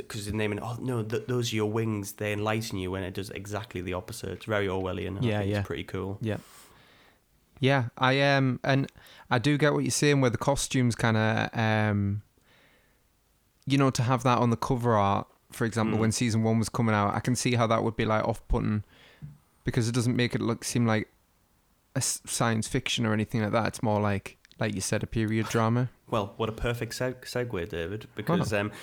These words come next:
Speaker 1: Margaret Atwood doesn't consider it science fiction.
Speaker 2: Oh.
Speaker 1: Um, book and the genre label,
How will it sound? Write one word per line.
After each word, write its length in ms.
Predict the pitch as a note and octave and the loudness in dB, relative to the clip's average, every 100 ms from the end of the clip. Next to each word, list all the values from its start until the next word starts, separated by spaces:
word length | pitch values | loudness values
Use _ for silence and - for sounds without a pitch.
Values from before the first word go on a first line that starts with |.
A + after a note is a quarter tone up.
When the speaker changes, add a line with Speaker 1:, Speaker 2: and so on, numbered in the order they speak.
| - | -4
Speaker 1:
Margaret 340 | - D3 D3+ - | 2 4 4 4
Atwood 280 | D3 A#2 A#2 | 4 2 -2
doesn't 240 | B2+ C3+ | -2 -4
consider 520 | A2+ A#2+ A#2 - E3 | -4 -6 -4 -2 -2
it 120 | C3+ - | -2 -4
science 360 | - F#2+ F2+ | -6 -6 -6
fiction. 500 | - F#2 - - F2+ - - - - - | -6 -8 -6 -4 -4 -6 -16 -20 -18 -10
Speaker 2:
Oh. 300 | C#3+ A#3 A3+ | -6 -4 0
Speaker 1:
Um, 220 | A#2 B2 | 0 2
book 200 | A#2+ F#3+ | 2 2
and 100 | F3+ | 2
the 60 | D#3+ | 2
genre 360 | B2 G#3+ G#3+ C3+ | 6 6 6 4
label, 500 | A2+ A#2 F#3 G3+ | 4 4 4 2